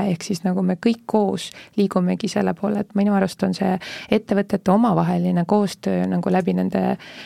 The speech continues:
läbi nende märgiste, mis siis näitavad seda nii-öelda seda õiget mindset'i, et, et see on ka nagu väga, väga tore ja, ja seda, ja ma arvan, et noh, see ka võib-olla natukene, natukene aitab kaasa sellele, sellele nii-öelda selle,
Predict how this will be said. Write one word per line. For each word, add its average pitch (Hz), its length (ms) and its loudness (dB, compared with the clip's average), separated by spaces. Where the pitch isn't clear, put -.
läbi 185 240 2
nende 185 560 0
märgiste, 220 640 0
mis 175 220 0
siis 175 100 -2
näitavad 196 380 0
seda - 320 0
nii-öelda 180 340 0
seda 190 220 2
õiget 202 320 2
mindset'i, 196 560 -2
et, - 320 -4
et 190 160 0
see 202 200 0
on 185 100 0
ka 185 140 -2
nagu 180 200 -4
väga, 180 280 -2
väga 185 240 0
tore 196 280 2
ja, 180 160 0
ja 190 240 0
seda, 208 320 -4
ja 202 220 -2
ma 196 220 2
arvan, 185 240 2
et 196 80 -2
noh, 196 140 -2
see 196 160 0
ka 208 140 0
võib-olla 170 360 0
natukene, 196 580 -4
natukene 180 480 0
aitab - 240 -4
kaasa - 340 -2
sellele, 202 560 -4
sellele 170 560 2
nii-öelda 170 320 0
selle, 175 280 0